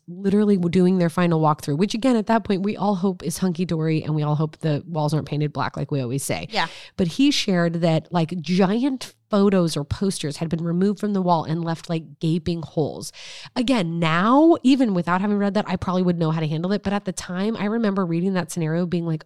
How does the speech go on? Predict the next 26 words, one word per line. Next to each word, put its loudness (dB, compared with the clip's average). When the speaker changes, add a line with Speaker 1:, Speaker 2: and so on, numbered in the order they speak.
Speaker 1:
"Oh 6
my 2
God, 0
what 0
would 0
I 0
do 0
twenty-four -4
hours -2
from -6
closing?" -2
And -4
watching -2
all 0
the 0
agents -2
kinda -2
come -4
in 2
Speaker 2:
Yeah. 0
Speaker 1:
and 0
have 0
these -4
excellent -2
responses -2
of -4